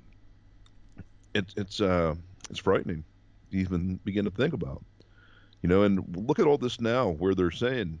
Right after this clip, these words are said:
<clears throat> you know, "Make sure you get your child vaccinated. And not only get the child vaccinated, but make sure that they are an organ donor."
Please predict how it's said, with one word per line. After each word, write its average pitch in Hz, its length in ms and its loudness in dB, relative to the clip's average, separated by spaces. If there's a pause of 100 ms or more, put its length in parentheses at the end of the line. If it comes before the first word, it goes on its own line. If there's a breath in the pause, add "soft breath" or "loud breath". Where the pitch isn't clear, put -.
<clears throat> - 80 -16
you 135 240 -4 (420 loud breath)
know, 92 180 2 (880)
"Make 104 200 0
sure 220 180 0
you 156 160 -2
get 143 260 -2
your 127 80 2
child 110 440 0
vaccinated. 80 680 -4 (600 loud breath)
And 117 160 2
not 107 180 0
only 123 220 -6
get - 160 -10
the 95 60 -16
child 90 320 -2
vaccinated, 92 680 -6 (240 loud breath)
but 107 120 -4
make 147 240 0
sure 175 280 -2
that 131 140 -4
they 120 100 2
are 127 200 2
an 143 140 0
organ 180 500 0
donor." 98 480 2